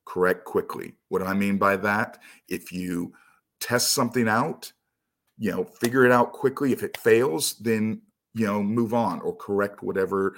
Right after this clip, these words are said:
that failure is. There's nothing wrong with failure. In fact, some of the greatest entrepreneurs, uh, are mega rich because they constantly failed, but they never gave up and they quickly corrected whatever that was.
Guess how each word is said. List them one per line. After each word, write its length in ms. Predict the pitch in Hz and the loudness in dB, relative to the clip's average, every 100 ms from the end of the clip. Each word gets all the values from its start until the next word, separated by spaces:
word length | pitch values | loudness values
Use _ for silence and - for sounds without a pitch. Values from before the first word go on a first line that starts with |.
| - | -6
that 240 | 92 - - | -6 -6 -4
failure 340 | 98 90 - | -2 -2 -6
is. 100 | - | -8
There's 300 | 107 98 - | -4 -4 -2
nothing 400 | 110 120 135 131 | -2 -2 -2 -4
wrong 280 | 101 101 101 | -2 -2 -2
with 140 | 92 | -6
failure. 580 | - 92 90 92 95 90 - _ | -8 -4 -2 -2 -2 -4 -8 _
In 60 | - | -8
fact, 300 | 95 95 - | -6 -6 -8
some 240 | - 95 | -8 -8
of 60 | 90 | -8
the 60 | |
greatest 640 | 90 87 92 107 107 - | -8 0 2 2 0 -2
entrepreneurs, 920 | 92 95 - - 92 92 90 92 - - - - _ _ - | -4 -8 -8 -8 -4 0 2 2 -2 -6 -12 -20 _ _ -4
uh, 180 | 90 - 85 | -4 -2 -6
are 340 | 82 76 - _ 104 | -4 -4 -6 _ -8
mega 360 | 98 101 98 | 0 0 2
rich 360 | 98 95 - - | 2 2 0 -8
because 720 | 98 - - 104 90 90 - _ _ | -10 -10 0 2 2 0 -8 _ _
they 120 | - 90 | -8 -6
constantly 580 | - 98 - - - | -6 -6 -4 -6 -6
failed, 420 | 98 87 90 90 85 | -6 -4 -2 -2 -4
but 160 | - | -6
they 140 | 90 85 | -4 -4
never 380 | 87 95 113 | -2 0 0
gave 280 | 113 131 123 | 2 2 2
up 320 | 90 95 - - _ _ | 2 0 -4 -18 _ _
and 180 | 98 98 | -4 0
they 280 | 98 98 - _ - | 2 0 -4 _ -16
quickly 420 | - 110 - 95 | -2 -2 -2 -6
corrected 640 | - - 92 87 - 87 | -6 -2 -2 -2 -4 -8
whatever 420 | 85 82 87 85 87 | -4 -4 -4 -2 -2
that 240 | 87 - | -4 -8
was. 600 | 78 - - - - | -8 -8 -8 -8 -8